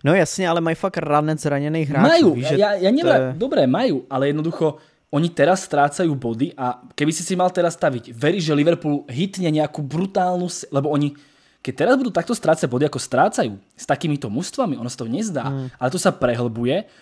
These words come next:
Speaker 2: potom prídu nejaké veľké zápasy, kde sa očakáva, že, že môže stratiť, neviem, zo City,
Speaker 1: Mhm.
Speaker 2: s Arsenalom
Speaker 1: Mhm.
Speaker 2: a suma sumárov,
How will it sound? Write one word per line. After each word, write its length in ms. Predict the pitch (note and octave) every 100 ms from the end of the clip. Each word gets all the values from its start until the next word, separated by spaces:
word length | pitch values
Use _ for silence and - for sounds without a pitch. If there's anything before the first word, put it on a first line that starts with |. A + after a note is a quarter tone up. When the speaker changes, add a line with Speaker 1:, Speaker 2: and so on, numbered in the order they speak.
| -
Speaker 2:
potom 240 | D#3+ A#3 A#3+
prídu 160 | B3
nejaké 240 | B3+ C4 A#3
veľké 400 | C#3 C3 C3 B2+
zápasy, 480 | C3 A#2+ C3 G3
kde 80 | C#3+ C#3+
sa 160 | - -
očakáva, 640 | C#3+ - C3 - A#2+ A#2 A#2
že, 160 | B2 - -
že 160 | B2+ C3+
môže 320 | C3+ B2+ C#3
stratiť, 480 | C3+ - A#2+ D3 D3
neviem, 160 | A2+
zo 160 | A2+ A2+
City, 480 | - A#2+ A#2 A2+ C3+
Speaker 1:
Mhm. 320 | C3+ D3+ D#3
Speaker 2:
s 80 | -
Arsenalom 640 | C3+ C3+ C#3 C3 B2+ B2
Speaker 1:
Mhm. 320 | - - -
Speaker 2:
a 40 | -
suma 240 | - G3
sumárov, 640 | G3 - D3 C3 C3 G3